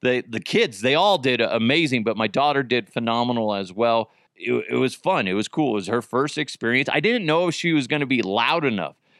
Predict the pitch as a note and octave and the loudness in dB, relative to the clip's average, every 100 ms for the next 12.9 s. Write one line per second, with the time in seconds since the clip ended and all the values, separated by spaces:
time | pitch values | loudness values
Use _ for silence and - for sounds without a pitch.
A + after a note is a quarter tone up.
0 | _ - C#3+ C3+ D#3+ E3+ G3+ - - C#3+ | _ -4 -2 0 2 2 2 -2 -6 -2
1 | E3+ D#3 A#2+ - - A2+ B2 B2 - - | 0 0 -2 -4 -2 0 2 -2 -4 -4
2 | A2+ - C#3 B2 - C3+ C#3+ A#2 - C3 | -4 -2 -2 -2 -2 -2 0 -2 -2 0
3 | B2+ G#2+ B2 B2+ - _ _ _ - A2+ | 0 0 0 0 -2 _ _ _ -2 0
4 | C3+ C3 C3 F#2 F2+ G2 B2 F3 - _ | 0 0 -4 -4 -4 0 2 0 -4 _
5 | _ _ _ _ - C#3 C3+ B2 - - | _ _ _ _ 0 2 2 0 -4 0
6 | G3 C4 G#3 D3+ G3+ F3+ _ _ _ - | 2 4 4 2 2 -2 _ _ _ -10
7 | - C4+ D4 A3 F#3 F3 F3 G3+ C#3+ A#2 | 0 2 4 4 4 2 2 2 2 0
8 | G#3 A#3 B2+ - F#2+ D#2+ - - - D#3+ | 0 0 -6 -2 -4 -4 -12 -16 -14 -16
9 | - B3+ - C3+ G3 - - - B3+ C4 | -6 -6 -6 -6 -6 -8 -10 -6 -4 -6
10 | - - C4 D#4 F4+ A3+ - - - - | -10 -4 0 2 2 0 -4 -12 -20 -18
11 | F3+ E3+ D#3+ D3+ C#3 C#3+ - - A2 - | -16 -16 -10 -8 -8 -10 -8 -4 0 2
12 | A#3+ F3+ C3+ F3 A3 C#3 - B2+ | 2 2 2 4 2 0 0 -2